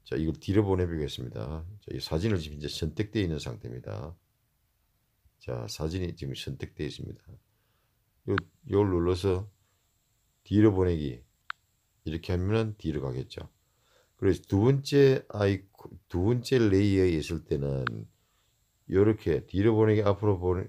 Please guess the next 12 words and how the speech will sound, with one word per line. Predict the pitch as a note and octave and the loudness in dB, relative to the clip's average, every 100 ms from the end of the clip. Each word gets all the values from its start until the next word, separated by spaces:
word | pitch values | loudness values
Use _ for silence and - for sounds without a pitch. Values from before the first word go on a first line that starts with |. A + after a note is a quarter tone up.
| - | -4
앞으로 | F#2 G2+ F#2 E2+ | -2 -2 -2 -2
가져오기, | F2 E2 D#2+ D2 | 0 0 -2 -4
복제 | - C#2 - D2+ | -6 -12 -8 -8
이렇게 | C#2 | -6
세 | C2 C#2+ | -6 -4
가지 | C#2+ D2+ C#2+ | -4 -4 -4
나타납니다. | C2+ - F2 - - | -6 -8 -12 -12 -12
사진의 | - D#2 F2+ E2 | -6 -4 -4 -4
경우에, | C2 B1 A#1 G#1+ - _ _ _ - | -4 -6 -6 -10 -12 _ _ _ -16
사진이나 | - D2+ F2+ E2+ C#2+ | -8 -6 -4 -4 -4
동영상의 | C#2+ C2+ D2+ C#2+ D2 A#1+ | -6 -6 -6 -6 -8 -8
경우에. | G#1 G1+ | -10 -10